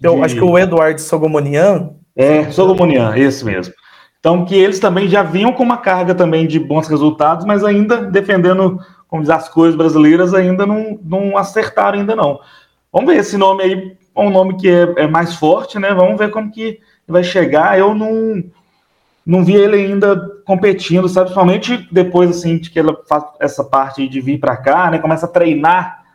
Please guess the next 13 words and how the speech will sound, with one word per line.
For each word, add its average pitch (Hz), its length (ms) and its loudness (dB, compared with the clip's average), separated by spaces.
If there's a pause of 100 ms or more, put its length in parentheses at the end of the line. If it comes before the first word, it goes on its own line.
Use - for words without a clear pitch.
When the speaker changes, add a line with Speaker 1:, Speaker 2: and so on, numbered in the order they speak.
Speaker 2:
aqui 131 320 -8
no 135 80 -2
Brasil. 139 720 0 (420)
É, 135 920 2 (200)
vou, 160 560 -2
eu 180 60 2
vou 190 160 2
ter - 400 -10
que - 60 -10
esperar 208 320 0
um 208 100 -6
pouco 190 320 0
pra 190 460 -2